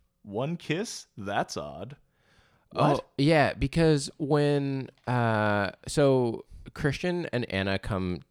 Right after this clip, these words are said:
Speaker 2: back to Anna's place, and that's where they find Elliot and Kate are, like, having sex on the couch, kind of,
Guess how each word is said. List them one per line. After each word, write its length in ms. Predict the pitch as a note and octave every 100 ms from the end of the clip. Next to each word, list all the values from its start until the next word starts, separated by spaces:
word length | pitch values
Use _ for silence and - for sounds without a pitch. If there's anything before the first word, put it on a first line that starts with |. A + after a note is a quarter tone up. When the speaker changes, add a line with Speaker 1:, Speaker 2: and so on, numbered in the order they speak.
| _
Speaker 2:
back 480 | D3+ A2+ A2+ G#2+ -
to 220 | A2+ F#2 -
Anna's 260 | E2+ E2
place, 480 | - F2 D#2+ D#2+ - -
and 380 | E2 E2 D#2+ D#2+
that's 280 | - E2+ -
where 100 | G#2+
they 120 | G2
find 680 | F2 F2+ E2+ E2 E2 E2+ - - _
Elliot 460 | E2+ E2+ E2+ E2 -
and 140 | E2 E2
Kate 280 | F2 E2 -
are, 100 | D#2
like, 200 | D#2+ D#2
having 320 | - E2+ D#2+
sex 280 | D#2+ D#2 -
on 60 | D2
the 80 | D#2
couch, 260 | D#2+ E2+
kind 200 | - A2
of, 220 | A#2+ B2+